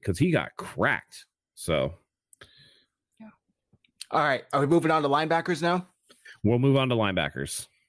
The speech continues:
Speaker 2: You already know. Niners.
Speaker 1: Yeah,
Speaker 2: Fred
Speaker 1: the Niners.
Speaker 2: Warner, Azeez.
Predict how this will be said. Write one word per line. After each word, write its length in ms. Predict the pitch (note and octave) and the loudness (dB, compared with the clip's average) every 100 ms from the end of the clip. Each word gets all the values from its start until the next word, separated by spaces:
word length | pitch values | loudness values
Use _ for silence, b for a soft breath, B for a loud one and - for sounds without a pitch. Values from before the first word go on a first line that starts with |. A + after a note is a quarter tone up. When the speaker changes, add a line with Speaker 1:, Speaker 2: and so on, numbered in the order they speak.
| _ _ - | _ _ -6
Speaker 2:
You 80 | C3+ | 0
already 360 | B2+ C3 C3 | 2 2 2
know. 380 | C3 C3+ C3 A2+ - - | 2 2 0 -2 -8 -4
Niners. 640 | C3+ E3 D#3+ C3 - - _ _ _ _ _ | 0 0 -2 -4 -8 -12 _ _ _ _ _
Speaker 1:
Yeah, 40 | - - A#2+ | -12 -2 0
Speaker 2:
Fred 120 | A#2 | 2
Speaker 1:
the 40 | A2+ | 0
Niners. 160 | B2 C3+ | 0 0
Speaker 2:
Warner, 280 | E3+ E3 D3 _ _ _ _ - | 0 -2 -4 _ _ _ _ -2
Azeez. 840 | C#3+ B2 F3+ F#3 F#3+ F#3 D#3 - | 0 4 4 4 4 4 2 -4